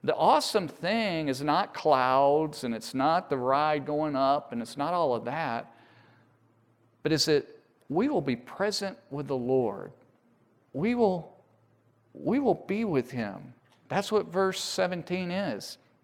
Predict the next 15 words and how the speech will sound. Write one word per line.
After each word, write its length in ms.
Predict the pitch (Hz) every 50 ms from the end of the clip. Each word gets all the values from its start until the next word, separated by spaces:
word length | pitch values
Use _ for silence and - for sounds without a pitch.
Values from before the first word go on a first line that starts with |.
| _ _ _ _ _ _ _ _ _ _ - - - - - _
So 240 | - - - 160 156
we 220 | 151 151 175 185
will 420 | 175 156 147 135 - - - - - - _ -
always 880 | - 208 214 226 226 214 185 151 135 131 117 113 110 110 113 107 -
be 520 | - - 113 - 131 131 135 131 139 151 - -
with 360 | 110 117 120 117 117 117 -
the 80 | 120
Lord. 600 | 113 113 110 107 104 101 104 - 101 104 98 - _ _ - - _ _ _ _ _ _ _ _ -
Now, 80 | 117 113
depending 440 | 113 - - 175 190 190 196 190 180
on 280 | 170 160 156 156 147
your 160 | 151 165 160
view 300 | 139 131 156 170 165 160
of 100 | 151 -
theology 920 | - - 139 143 143 156 160 175 175 170 165 - 175 180 180 185 175 - -